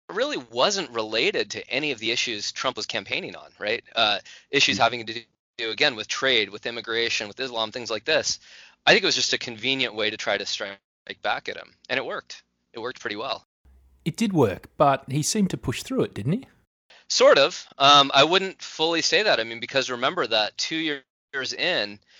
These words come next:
Speaker 1: um, when he was just starting to get his bearings as an outsider in Washington, uh, every single night, the mainstream media, which leans left, was pushing the Russian collusion story.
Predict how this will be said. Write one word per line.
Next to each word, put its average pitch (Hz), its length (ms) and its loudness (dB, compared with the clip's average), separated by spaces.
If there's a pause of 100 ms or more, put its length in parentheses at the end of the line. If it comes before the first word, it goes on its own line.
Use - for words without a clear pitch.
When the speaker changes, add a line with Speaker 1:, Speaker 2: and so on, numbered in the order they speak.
(200)
Speaker 1:
um, 113 220 2
when 120 120 -2
he 127 60 -2
was 113 140 -6
just 165 380 2
starting 139 320 0
to 120 60 -2
get 123 260 4
his 110 160 -6
bearings 107 600 -4
as 113 180 0
an 107 80 -2
outsider 101 480 0
in 98 80 -14
Washington, 98 600 -6 (880)
uh, 104 360 6 (480)
every 151 360 4
single 143 360 -2
night, 131 240 0
the 110 80 -6
mainstream 123 560 -2
media, 117 320 -4
which - 240 -8
leans 117 300 -8
left, 143 420 -2
was 113 140 -6
pushing 131 480 -2
the 110 160 -2
Russian 113 400 0 (400)
collusion 117 540 -8 (540)
story. 90 440 -8